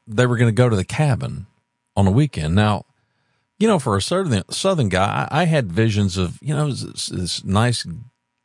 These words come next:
getaway place in some remote area, maybe on a lake. Certainly, it had to be surrounded by woods. I mean, can you have a cabin that's not in the woods? Well, turns out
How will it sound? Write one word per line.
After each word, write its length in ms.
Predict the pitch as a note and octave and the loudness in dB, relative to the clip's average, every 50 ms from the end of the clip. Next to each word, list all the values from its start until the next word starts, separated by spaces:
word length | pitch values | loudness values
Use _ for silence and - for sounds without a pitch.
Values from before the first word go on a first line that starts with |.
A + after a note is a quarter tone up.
| _ _ | _ _
getaway 360 | - G#2+ G#2 G2+ F#2+ F#2+ G2 | 2 2 2 4 2 2 0
place 560 | F#2+ _ - - F#2+ F2+ F2 F2 F2 - - F#2+ | 0 _ -4 -2 0 0 0 0 -2 -2 -2 -4
in 100 | E2+ E2 | -4 -4
some 300 | - - G#2 G2 F#2+ F#2 | -2 -2 0 0 2 2
remote 400 | F2+ F2 F2 F2 F2+ F2+ - - | 2 2 2 2 2 0 0 -4
area, 420 | - D#2 F2 E2+ E2 E2 E2+ D#2+ | -6 -4 -2 -2 0 0 0 0
maybe 280 | D#2+ E2+ F2+ F#2 F2+ F2 | 0 0 0 0 0 0
on 120 | E2 E2 | 0 0
a 80 | D#2 D2 | -2 -2
lake. 400 | C#2 C#2+ C#2+ D2 D2 D2+ D#2 - _ _ _ _ _ | -2 -2 -2 -2 -4 -4 -6 -8 _ _ _ _ _
Certainly, 640 | - - - G#3+ G#3+ F#3+ F2 E2 D#2+ D2+ C#2 - - _ _ _ | -8 -4 -4 -2 -4 -4 -6 -6 -6 -6 -6 -8 -10 _ _ _
it 100 | - E2 | -6 0
had 200 | - A2 G#2 F2 | 2 2 2 2
to 40 | D#2 | 0
be 140 | D2 D2+ C#2+ | -4 -4 -4
surrounded 500 | - - E2 C#2+ D2 D#2+ D#2+ C#2+ C2+ C2+ | -4 -4 -2 -2 0 0 -2 -4 -4 -6
by 140 | C2+ C2 C2 | -6 -8 -4
woods. 560 | C#2 F2 C#3 D3+ - F#2 - F2 F#2 F#2+ G2 | 0 0 0 0 0 -2 -4 -6 -6 -4 -4
I 40 | E2 | -4
mean, 280 | D#2 F2 D#2 D2+ - _ _ _ _ _ _ _ _ _ _ _ _ - | -2 -2 -4 -6 -8 _ _ _ _ _ _ _ _ _ _ _ _ -2
can 120 | D#3 D3 | 0 2
you 100 | C#3+ C#3+ | 4 4
have 180 | D3+ G#3+ C#4+ C#4+ | 4 4 2 2
a 60 | C3 | 0
cabin 460 | - - - B2+ D3+ F3 A3+ F3+ E3 | 0 0 0 0 2 0 0 -2 -2
that's 220 | A#2+ F#2+ - - | -2 -2 -2 2
not 200 | G#2 A2 D3 E3 | 2 2 2 2
in 60 | - - | 0 -4
the 80 | D#2+ | -4
woods? 460 | D2+ D#2 F2+ A#2 F3 G3+ E3 D3+ - _ _ _ _ _ _ _ _ _ _ _ _ _ _ _ _ _ _ - - - | -2 0 0 0 0 0 -4 -10 -14 _ _ _ _ _ _ _ _ _ _ _ _ _ _ _ _ _ _ -20 -2 0
Well, 100 | A#2+ B2+ | 0 2
turns 340 | - - F#3 G3+ G#3+ C#3 A2 | 2 2 2 2 2 2 2
out 300 | G2+ G2+ G#2+ D3 - | 2 2 2 0 -2